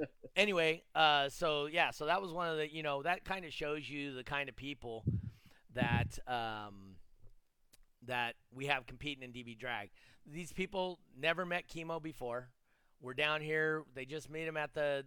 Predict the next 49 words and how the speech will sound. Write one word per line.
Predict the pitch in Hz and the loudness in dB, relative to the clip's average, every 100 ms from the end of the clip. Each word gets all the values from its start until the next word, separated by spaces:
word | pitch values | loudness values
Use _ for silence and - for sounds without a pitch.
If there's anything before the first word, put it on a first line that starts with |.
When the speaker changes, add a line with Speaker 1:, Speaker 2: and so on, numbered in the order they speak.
| - | -2
Speaker 2:
at | 139 135 | -2 -2
World | 143 143 123 | -6 -6 -2
Finals. | 131 127 127 127 - - - - - | -2 -2 -6 -12 -18 -20 -20 -14 -4
And, | 131 127 123 120 - - | -2 0 -2 -6 -14 -10
hey, | - 160 104 - - 123 | 0 0 0 -8 -16 -6
we | 175 | 0
got | 196 | 0
a | |
way | 143 147 | 0 -2
to | 135 | -2
help | 123 135 120 | -2 -6 -6
you | |
make | 127 123 | -8 -8
you | 123 117 | -6 -6
louder. | 107 92 92 _ - | -6 -8 -16 _ -8
And | 135 | -6
they | 131 | -4
helped | 135 139 - | 0 -2 -2
him, | 135 123 117 - | -10 -10 -16 -14
the, | 123 123 127 | -12 -12 -10
the | 123 | -8
whole | 120 160 | -4 -4
team, | 160 151 127 117 - _ - | -4 -8 -8 -12 -18 _ -6
right | 127 143 | -2 0
there | 147 135 127 123 | 0 0 0 -4
at | 123 | -4
the | 120 | -6
show. | - 113 120 - _ - - _ _ _ _ _ _ _ - - - _ 120 | -14 -14 -18 -20 _ -20 -20 _ _ _ _ _ _ _ -20 -18 -20 _ -14
You | 117 | -8
know, | 117 | -2
that, | 147 147 | -2 0
that's, | 156 - | -2 -2
that's, | 156 160 - | 0 0 0
I | 160 | -4
mean, | 147 156 | -2 0
that, | 180 160 | 0 0
those | 185 175 | -4 -4
are | |
the | 180 | -8
kind | 165 165 156 | -2 -2 -2
of | 139 | -8
cool | - 156 151 143 | -6 -4 -2 -2
memories | 139 139 131 123 107 | -4 -6 -6 -8 -4
I | 123 123 | -2 0
got | 117 113 | -2 -8
from | - 110 | -12 -12
World | 101 101 | -12 -14
Finals. | 98 87 - - 127 | -16 -18 -20 -12 -6
Uh, | 123 | -6